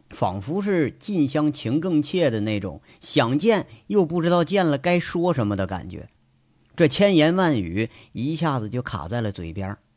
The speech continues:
两个人不缺乏激情，但是缺乏培育激情的土壤。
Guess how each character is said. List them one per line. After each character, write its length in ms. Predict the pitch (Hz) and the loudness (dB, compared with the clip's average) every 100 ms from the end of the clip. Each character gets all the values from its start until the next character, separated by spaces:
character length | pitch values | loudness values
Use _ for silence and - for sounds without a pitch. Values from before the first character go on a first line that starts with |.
| _ _ _ _ _ _ _ _ - | _ _ _ _ _ _ _ _ 0
两 280 | 120 76 87 | 0 0 -4
个 60 | |
人 460 | 90 113 190 208 196 - - - | -4 -2 0 -2 -6 -12 -20 -8
不 180 | 277 208 | -4 -2
缺 180 | 123 107 | 0 -2
乏 200 | 92 95 | -2 -6
激 240 | 95 92 | -10 -12
情， 240 | - - - _ _ - | -14 -18 -20 _ _ 2
但 160 | 220 | 4
是 120 | 185 | 4
缺 360 | 160 - 196 190 | 0 -2 0 2
乏 180 | 160 165 | 2 0
培 280 | - 120 180 | 0 2 2
育 180 | 190 | 2
激 200 | 139 180 | -2 -4
情 200 | 165 135 | -2 0
的 100 | 160 | 0
土 340 | 151 - 110 | -2 -6 -4
壤。 120 | 175 | -2